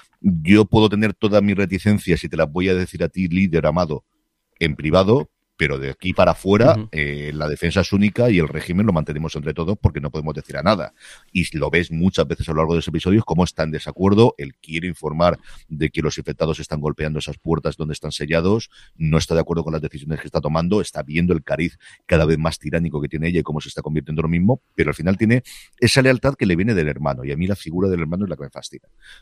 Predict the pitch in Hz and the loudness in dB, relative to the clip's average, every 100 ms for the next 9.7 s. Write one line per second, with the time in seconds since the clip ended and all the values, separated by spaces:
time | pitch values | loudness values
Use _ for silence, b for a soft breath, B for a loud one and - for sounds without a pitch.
0 | - 80 92 101 101 104 104 98 95 90 | 0 4 6 6 4 2 0 0 0 0
1 | - 90 92 - 87 104 104 107 - 78 | 0 -4 -4 -4 -2 0 0 0 -4 -6
2 | 76 80 90 92 87 80 85 85 87 82 | -4 -2 -4 -4 -6 -4 -4 -2 -4 -4
3 | - - 80 92 107 B B B 82 82 | -8 -14 -4 0 0 B B B -4 -4
4 | - 107 - 135 - _ _ - 101 - | 0 -2 0 0 0 _ _ -2 0 -2
5 | - _ 82 87 87 85 95 - 113 117 | -8 _ 0 2 2 0 0 0 0 0
6 | 127 107 120 104 87 73 78 98 95 90 | 0 0 0 -2 -2 -4 0 0 0 -2
7 | 113 123 - 95 98 104 - 110 120 b | -4 -4 -4 2 2 2 2 2 2 b
8 | b _ 82 82 80 80 78 80 92 110 | b _ 0 2 4 4 4 2 2 2
9 | 95 73 - - - - - | -2 -6 -12 -12 -16 -18 -20